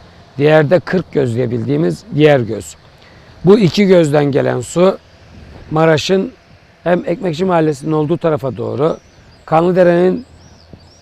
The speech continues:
bir noktada batısına doğru düşen Kayabaşı ya da daha yukarıdan ayrıldığında baktığımızda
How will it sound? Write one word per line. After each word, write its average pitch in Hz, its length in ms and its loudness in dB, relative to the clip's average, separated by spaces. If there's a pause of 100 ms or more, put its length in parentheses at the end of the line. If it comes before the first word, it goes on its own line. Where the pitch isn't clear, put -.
(140)
bir 190 200 0
noktada 185 360 0
batısına 190 440 0
doğru 180 260 2
düşen 180 380 0 (1300)
Kayabaşı 180 720 0 (400)
ya 151 160 -4
da 180 140 0
daha 190 200 6
yukarıdan 170 560 0
ayrıldığında 147 640 -2
baktığımızda 131 680 -4